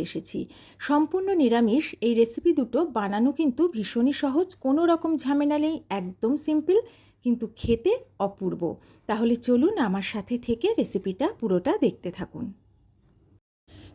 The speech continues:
এখানে আমি তিনটে কাঁকরোল প্রথমে জলে ভিজিয়ে রেখেছিলাম, তারপরে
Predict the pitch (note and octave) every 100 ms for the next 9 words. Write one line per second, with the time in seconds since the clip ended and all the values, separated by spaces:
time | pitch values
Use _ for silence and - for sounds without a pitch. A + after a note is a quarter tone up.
0 | - A#3+ - D4+ E4+ B3+ B3+ A4+ - -
1 | C4 A#3+ D4+ D4 - G#3 G#3 A#3+ G3+ D4+
2 | - - - - - A#3+ A#3+ C#4+ C#4+ A3+
3 | G#3+ A3 G#3+ A3 A#3 B3 B3+ C4 C4 C#4
4 | C#4 G#4+ - - - G#3+ G#3 G#3+